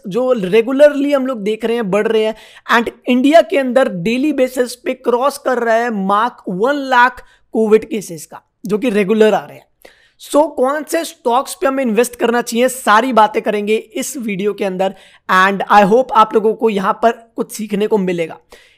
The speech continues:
इस वीडियो में तो हम लोग बात करेंगे फाइव स्टॉक्स की, वो वीडियो या तो मैं कल सुबह अपलोड करूंगा या आज रात तक अपलोड कर दूंगा एडिटिंग करके, बस एडिटिंग का वर्क रह गया है।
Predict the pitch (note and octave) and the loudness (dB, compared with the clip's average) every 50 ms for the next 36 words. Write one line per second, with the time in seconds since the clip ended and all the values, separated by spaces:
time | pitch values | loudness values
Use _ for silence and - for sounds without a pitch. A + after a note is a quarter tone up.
0 | _ _ C#4+ D4 A#3+ B3+ C4 C4 D4 D#4 E4 D4 - - C#4 C#4+ D4 C#4 A#3 A3+ | _ _ -4 -4 0 0 0 0 2 2 2 2 2 2 2 2 2 2 4 4
1 | A3 B3+ - - C4 C4 C4 C#4 C4+ - - G#3 A#3 B3 - - - A#3+ A#3 - | 4 4 2 0 0 0 0 -2 -4 0 2 2 2 0 0 2 2 2 2 0
2 | - - - C4 G3 - A#3 F#3+ G#3+ A3 F#3+ A#3+ B3 A#3+ A#3 G3+ G#3 - A3+ A3+ | -2 -4 -4 2 2 2 2 2 0 -2 0 2 4 4 4 4 4 2 0 0
3 | A#3+ A#3 - A3+ A3 A3 - G#3 F#3 A3 A#3 - - A#3 A3+ A3 A#3+ A#3+ A3+ A3+ | 0 2 2 2 2 2 -2 -2 0 0 0 2 4 4 4 6 4 0 -2 0
4 | A3+ A3+ A#3 A3+ G3+ G#3 - - F#3 G3 A3 A3+ E3 G3 G3 G3 G3 G3 - A3+ | 0 0 0 0 0 0 0 0 2 2 2 2 2 2 2 2 2 0 -2 -4
5 | F#3 G3+ G3+ - G3+ G3 G3 - A3 G#3 G#3 G#3+ A3 A3 A3 G3 G3 G3 E3+ G3 | -2 -2 -2 0 -2 -2 0 -2 -2 -2 -2 -2 -2 -2 -2 0 0 0 0 0
6 | G3 A3+ A3 G#3+ - A3 G3+ G3+ - A3 A3+ - - - - _ _ - F#3 G#3+ | 0 0 -2 -2 -4 -4 -4 -4 -4 -4 -6 -6 -12 -20 -20 _ _ -4 -2 -2
7 | G#3+ - G3+ F3 G3 G3 - A#3+ A#3 B3+ A#3 G#3+ A3+ A#3 A#3 C4 A3 A3 A3 G#3+ | -2 -2 0 0 2 2 0 0 2 2 2 4 2 2 0 0 -2 -2 0 2
8 | G#3 G3 G#3+ - - | 2 2 2 0 -6